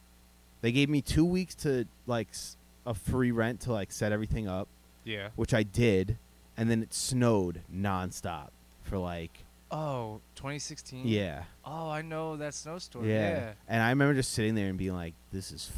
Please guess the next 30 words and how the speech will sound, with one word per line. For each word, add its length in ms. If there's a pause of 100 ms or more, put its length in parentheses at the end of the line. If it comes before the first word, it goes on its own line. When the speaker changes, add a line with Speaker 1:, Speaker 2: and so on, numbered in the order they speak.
(140)
Speaker 1:
fucked. 440 (120)
Speaker 2:
<laughs> 680
Speaker 1:
This 220
is 160 (140)
fucked." 300 (340)
So 140
then 460 (460)
Speaker 2:
My 100
car 240
got 200 (300)
almost 380
stuck 280
in 80
Freeport. 540 (680)
Speaker 1:
Damn. 280 (680)
Speaker 2:
Yeah. 220 (280)
Speaker 1:
Well, 300 (140)
I 80
worked 200
for 60
twenty-two 440
days 200
straight, 400 (460)
and 120
then 60
I 60
went 200
to 360
a 80
Glassjaw 920